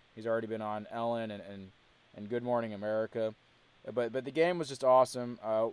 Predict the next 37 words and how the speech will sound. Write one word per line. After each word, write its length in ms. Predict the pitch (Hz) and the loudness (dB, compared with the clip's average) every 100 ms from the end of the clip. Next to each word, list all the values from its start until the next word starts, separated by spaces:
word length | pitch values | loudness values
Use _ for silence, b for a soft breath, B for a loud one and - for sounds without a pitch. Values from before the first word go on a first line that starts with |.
| - _ _ - | -6 _ _ -8
I, 80 | 113 | -6
I, 320 | - 131 127 | -2 4 6
I 180 | 120 139 | 8 6
was 200 | 151 131 - | 4 0 0
kinda 200 | 147 139 | 2 2
leaning 220 | 143 135 | -2 -4
towards 240 | 139 135 | -4 -4
the 60 | 120 | -4
Patriots 440 | 135 135 123 - | -4 -4 -6 -12
as 120 | 104 | -12
well. 360 | 107 120 135 135 _ b b - | 2 6 6 4 _ b b -2
I 60 | |
don't 180 | 131 143 | 0 2
really 200 | 143 131 | 0 0
know 160 | 127 113 | 2 2
why, 480 | 98 107 120 135 - _ _ _ - | 4 4 6 4 0 _ _ _ -4
uh, 300 | 110 110 107 | 2 4 4
but 360 | 101 120 120 113 _ - | 2 4 4 4 _ -4
at 200 | 120 120 | 0 0
the 140 | 120 131 | -2 -4
end 140 | 135 | -4
of 40 | |
the 80 | 123 | -4
game, 420 | 117 123 127 120 110 | -2 0 0 -2 -6
it 100 | 120 | -10
just 240 | 120 - | -12 -6
felt 320 | - 135 127 - 101 | 2 4 4 -2 -2
good 420 | 123 123 104 98 - _ _ _ | 2 4 2 -2 -12 _ _ _
seeing 420 | - - 123 117 | -14 -8 -6 -4
the, 300 | 107 104 101 92 | -2 -2 -2 -6
the 120 | 104 104 | -10 -8
Eagles 420 | 123 120 113 104 | -6 -4 -4 -6
win, 420 | 110 117 107 101 | -4 -2 -2 -4
and 100 | 95 | -8
it 100 | 92 | -10
felt 340 | - 127 104 92 | 0 2 2 -2
good, 340 | 120 117 107 | 0 2 0